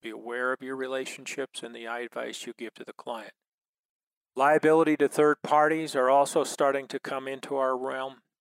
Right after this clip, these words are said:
Be aware of certificate holders, lessors, lessees, additional insureds,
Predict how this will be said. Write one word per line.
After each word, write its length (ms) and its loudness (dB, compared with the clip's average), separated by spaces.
Be 120 -8
aware 480 0
of 280 -6
certificate 640 -8
holders, 580 -10
lessors, 600 -8
lessees, 680 -10
additional 460 -10
insureds, 680 -10